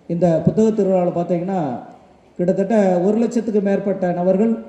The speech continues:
இந்த புத்தக திருவிழாவுக்கு வந்திருக்கின்றதாக அறிந்தோம். அதே மாதிரி, ஆ,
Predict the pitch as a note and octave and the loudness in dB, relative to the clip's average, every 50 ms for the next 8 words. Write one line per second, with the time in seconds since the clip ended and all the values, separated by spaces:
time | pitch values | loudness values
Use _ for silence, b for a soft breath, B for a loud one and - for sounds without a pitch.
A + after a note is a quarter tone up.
0 | - - D#3+ F3 F3+ E3+ E3 D#3+ - - F#3 F3 - G3+ G3+ F#3+ - F#3+ E3+ E3 | -16 -10 -6 -4 -4 -2 -2 -4 -6 -6 -6 -6 -4 -4 -4 -4 -4 -4 -6 -4
1 | E3 D#3+ D#3 C#3+ D#3 D3+ D#3 D3+ C#3+ C#3 D3+ D3 C#3 C#3 C#3 C#3+ C#3 C#3 C#3 D3 | -4 -6 -6 -6 -8 -8 -8 -10 -10 -8 -8 -8 -6 -6 -6 -6 -6 -4 -6 -6
2 | D#3+ D3 B2+ A#2 G2 A2 C3+ D3+ D#3 C#3+ C#3 B2 A#2 F3 - - - - - - | -6 -6 -6 -8 -8 -8 -8 -8 -8 -6 -6 -6 -6 -6 -8 -10 -14 -18 -20 -20
3 | - - - - - D3+ E3 F3 E3+ E3+ F#3 F#3+ G3 G3 F3+ E3+ E3+ D#3 C#3+ C#3 | -20 -20 -20 -14 -6 -2 0 0 0 0 2 2 2 2 2 0 0 -2 -4 -6
4 | - - - - - - - - - - - - D3 | -8 -14 -20 -20 -20 -20 -20 -20 -20 -16 -12 -10 -8